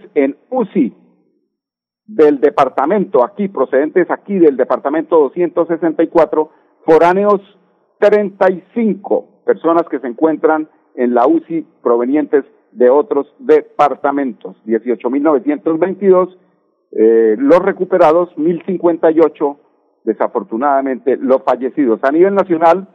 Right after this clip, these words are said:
las cifras son setecientos veintiocho mil quinientos noventa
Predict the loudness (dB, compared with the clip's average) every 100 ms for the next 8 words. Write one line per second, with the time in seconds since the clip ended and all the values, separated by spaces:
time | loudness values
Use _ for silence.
0 | _ _ -4 -2 0 -2 0 0 0 -2
1 | -2 -6 -4 -4 -2 -2 -2 -2 -2 0
2 | -2 -2 -2 0 0 -2 -4 0 0 0
3 | 0 -2 -2